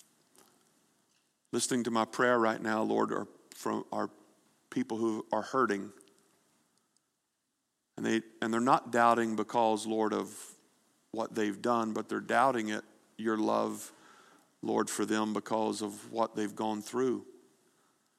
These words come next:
And they have honest questions about, "Where were you? And how does that work? And how does that,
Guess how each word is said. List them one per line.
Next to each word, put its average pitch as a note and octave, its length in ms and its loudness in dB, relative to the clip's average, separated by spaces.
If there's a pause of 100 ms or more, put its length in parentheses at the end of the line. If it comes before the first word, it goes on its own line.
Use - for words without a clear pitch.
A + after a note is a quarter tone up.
(500)
And A2+ 100 -6
they A2+ 80 -2
have A#2 280 -2
honest A#2+ 340 2
questions G#2+ 520 -4
about, G#2 320 -2
"Where A2 180 0
were A2+ 280 0
you? G2+ 240 -8 (2500)
And - 80 -16
how A2 200 0
does A2 160 0
that A2+ 200 0
work? A2+ 320 2
And G2 120 -10
how A#2 200 0
does A2+ 160 -2
that, A2+ 240 2